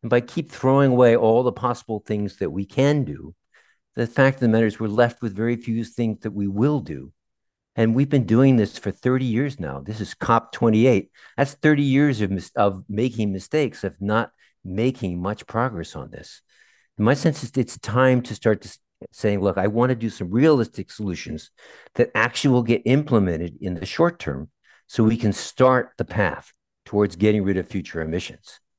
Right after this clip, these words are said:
Because the problem with climate change is not what we've done in the past. It's what we're going to do in the future. It's future emissions that are gonna make climate change incredibly dangerous.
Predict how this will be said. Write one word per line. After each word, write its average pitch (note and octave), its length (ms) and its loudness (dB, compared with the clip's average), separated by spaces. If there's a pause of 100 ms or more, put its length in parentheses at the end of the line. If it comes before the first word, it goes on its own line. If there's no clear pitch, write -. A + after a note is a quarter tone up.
(320)
Because A#2+ 320 0
the A2+ 180 -2 (100)
problem D#3 340 0
with C#3+ 160 -2
climate B2 320 4
change D#2+ 320 -8
is D2+ 120 -12
not G2+ 260 0
what G2 180 -6
we've F2+ 140 -6
done G2+ 180 2
in F#2 100 -2
the D2+ 80 -10
past. - 540 -8 (400)
It's - 160 -12
what A#2+ 180 2
we're A2+ 120 0
going A2 260 2
to F#2+ 80 -4
do E2+ 160 -6
in D2+ 80 -8
the D2 80 -10
future. - 420 -6 (420)
It's - 160 -8
future F3 420 2
emissions E2+ 540 -4
that E2 180 0
are D#2+ 60 -4
gonna E2 160 -4
make E2 160 -4
climate F#2 340 -2
change D2+ 300 -8
incredibly D#2 420 -4
dangerous. - 580 -8